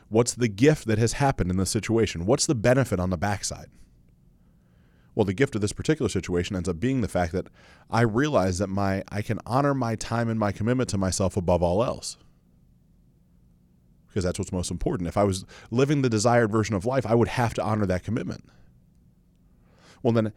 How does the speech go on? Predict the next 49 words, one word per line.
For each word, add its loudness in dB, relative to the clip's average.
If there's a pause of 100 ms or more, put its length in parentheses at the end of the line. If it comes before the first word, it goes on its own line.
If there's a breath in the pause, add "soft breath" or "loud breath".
(180 soft breath)
in 2
honoring 4
that 4
commitment, 0
how 2
can -2
that 2
apply 2
to -4
body, 2
being, 0
balance, 0
and -4
business? -6 (1900)
Well, 4
I 6
honor 6
the 0
commitment 0
very 2
sim-, -8
simply 0
in -2 (600 soft breath)
not 2
allowing 0
or -2
not 0
even -2
having -4
my 0
phone 0
out 2
during 2
a 0
gym -2
time, -8
not 0
ever 0 (320)
answering -4
the -4
phone, -4
not -2
looking 0
at -2
emails, -2
not -4
handling -2
text 0
messages, -10